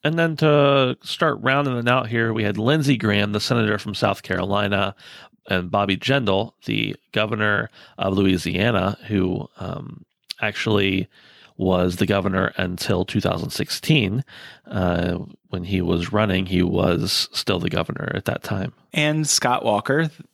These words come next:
Speaker 2: the really champion of Republican politics in Wisconsin, well, of course,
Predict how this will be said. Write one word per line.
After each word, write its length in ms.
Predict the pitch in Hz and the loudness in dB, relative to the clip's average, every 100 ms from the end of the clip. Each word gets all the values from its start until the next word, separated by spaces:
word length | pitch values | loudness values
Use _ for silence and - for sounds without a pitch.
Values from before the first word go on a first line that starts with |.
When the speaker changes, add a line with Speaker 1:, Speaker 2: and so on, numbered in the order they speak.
| - | -6
Speaker 2:
the 440 | 113 107 107 98 - _ _ - | -2 0 0 -2 -4 _ _ 0
really 260 | 127 113 | 2 2
champion 600 | 107 - 110 - 113 135 - | 0 0 0 2 2 2 0
of 480 | 113 98 107 - - - | 0 2 0 -8 -16 -14
Republican 840 | 175 107 - 110 107 101 104 104 - _ - | -6 -4 -2 0 0 2 0 0 -6 _ -4
politics 600 | 113 101 104 131 - - - | 0 0 0 -2 -2 -4 0
in 360 | 107 104 104 117 _ _ _ _ | 2 4 2 -2 _ _ _ _
Wisconsin, 720 | 117 110 - 90 92 160 151 | -4 -4 -2 -4 -2 -2 -2
well, 160 | - - | -4 -8
of 100 | - | -4
course, 240 | - - | -2 0